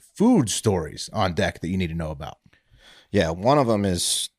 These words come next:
Speaker 2: absolutely tremendous. Uh, one of them is a cry for help. So you'll, we'll, you'll find out.
Speaker 1: Oh, okay.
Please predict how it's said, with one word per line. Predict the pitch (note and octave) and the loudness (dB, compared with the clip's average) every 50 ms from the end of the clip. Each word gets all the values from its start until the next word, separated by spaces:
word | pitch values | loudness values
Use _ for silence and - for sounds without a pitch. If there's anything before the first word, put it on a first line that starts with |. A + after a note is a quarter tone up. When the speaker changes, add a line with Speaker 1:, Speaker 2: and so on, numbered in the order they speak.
| _ _ _ - | _ _ _ 0
Speaker 2:
absolutely | G2 G2+ F#2 - - G#2 F#2 F2+ | 0 0 0 2 2 2 2 2
tremendous. | E2+ - - F#2+ F#2 F#2 F#2+ F#2 F2+ F2 F2 E2 - - - - - - | 0 0 0 2 4 4 4 4 2 0 0 0 0 -2 -2 -4 -6 -4
Uh, | - F#2 F2 E2 D#2+ D#2 D2+ D2 - - | -2 0 0 2 0 0 -2 -4 -6 -6
one | - F#2+ G2+ G#2 G#2 | 0 2 4 4 4
of | G2 E2+ | 2 2
them | F2 E2+ E2+ | 0 0 0
is | E2 D#2 D#2+ | 0 -2 -2
a | D#2+ | -6
cry | - - - D#2+ D#2+ | -4 0 2 2 2
for | D#2 - C#2+ | 0 -2 -4
help. | C#2+ - B1+ A#1 - - - _ _ _ _ _ _ _ _ _ | -4 -4 -6 -6 -10 -12 -20 _ _ _ _ _ _ _ _ _
So | _ - - D#2+ D2 C#2 C#2+ - | _ -14 -12 -10 -10 -10 -12 -12
you'll, | - D#2 F2 - | -12 -12 -12 -12
we'll, | - E2+ F2 - - | -12 -12 -14 -14 -12
you'll | - E2+ E2 | -12 -14 -12
find | - - D2 C2+ D2+ | -12 -12 -12 -10 -10
out. | D2+ D2+ C2+ - - _ - - - - _ - - - _ _ _ - - _ - - - _ _ _ _ _ - _ _ _ _ | -12 -12 -12 -16 -20 _ -20 -20 -20 -20 _ -20 -20 -20 _ _ _ -20 -20 _ -20 -20 -20 _ _ _ _ _ -20 _ _ _ _
Speaker 1:
Oh, | - F3+ - - - _ _ _ _ _ _ - - _ - | -4 -4 -4 -4 -8 _ _ _ _ _ _ -20 -20 _ -20
okay. | C#3+ - F3 - | -18 -16 -16 -16